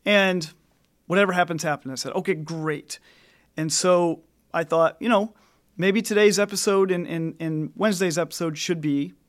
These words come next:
about investing. And so that's what we're gonna talk about today. And, and I have one topic that's, that's really coming to mind because I see it over and over and over again. And I thought, "Well, if I'm seeing it,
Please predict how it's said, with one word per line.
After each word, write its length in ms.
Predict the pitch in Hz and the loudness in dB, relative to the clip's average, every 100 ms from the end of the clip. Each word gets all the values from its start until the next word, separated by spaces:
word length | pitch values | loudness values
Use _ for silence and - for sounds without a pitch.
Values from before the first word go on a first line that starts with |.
| _ | _
about 220 | 147 156 | -4 -2
investing. 480 | 202 262 - 156 - _ _ _ _ _ _ _ 156 | -2 -6 -6 -10 -12 _ _ _ _ _ _ _ -6
And 160 | 156 | -4
so 420 | - 160 156 147 - | 0 2 2 0 -8
that's 320 | 135 170 170 | -2 -2 0
what 80 | 254 | -2
we're 100 | 285 | -2
gonna 140 | 277 | -2
talk 80 | 302 | -4
about 180 | 302 160 | -4 -4
today. 340 | 147 127 131 _ | -6 -10 -14 _
And, 120 | - | -10
and 160 | - 175 | -6 -4
I 40 | |
have 160 | 190 233 | -2 0
one 160 | 240 302 | 2 2
topic 440 | 240 208 185 143 | 4 2 2 -2
that's, 220 | 165 - | -4 -4
that's 220 | 170 - | -8 -10
really 440 | 156 185 240 240 214 | -6 -2 0 0 -2
coming 400 | - 202 190 180 | -2 -2 0 -2
to 100 | 160 | -4
mind 560 | 156 156 151 143 135 - - - - - | -4 -2 -2 -4 -6 -10 -20 -20 -16 -8
because 260 | 175 170 | -4 0
I 80 | 175 | 0
see 320 | 160 - 226 | 2 2 4
it 180 | 220 214 | 2 0
over 300 | 180 170 170 | -2 0 0
and 80 | 160 | 0
over 160 | 156 147 | 0 0
and 100 | 190 | 0
over 160 | 262 254 | 0 0
again. 200 | 240 220 | 0 0
And 100 | 190 | 0
I 120 | 185 | 0
thought, 240 | 180 170 | 0 0
"Well, 100 | 180 | 0
if 80 | 262 | 0
I'm 160 | 262 269 | 0 0
seeing 320 | - 226 214 | 0 0 0
it, 200 | 208 | -4